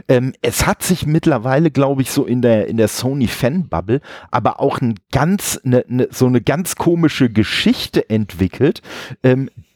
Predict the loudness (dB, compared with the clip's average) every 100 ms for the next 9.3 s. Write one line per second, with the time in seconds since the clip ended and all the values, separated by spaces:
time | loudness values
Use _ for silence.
0 | _ _ -4 0 0 -2 -10 _ -8 -8
1 | -8 -10 -12 -10 -6 -6 0 0 0 -2
2 | -2 -4 -4 -6 -2 0 0 0 0 0
3 | 0 0 0 2 0 -2 -6 -12 -10 -6
4 | 0 0 2 0 0 0 -2 -6 -20 -12
5 | 0 0 2 0 0 0 -2 0 0 -2
6 | -10 -8 -8 -6 -2 -2 -4 _ 0 0
7 | 0 -2 -2 0 2 2 2 0 0 0
8 | -2 0 -2 -4 -2 -2 -2 -4 -2 -4
9 | -6 -12 -18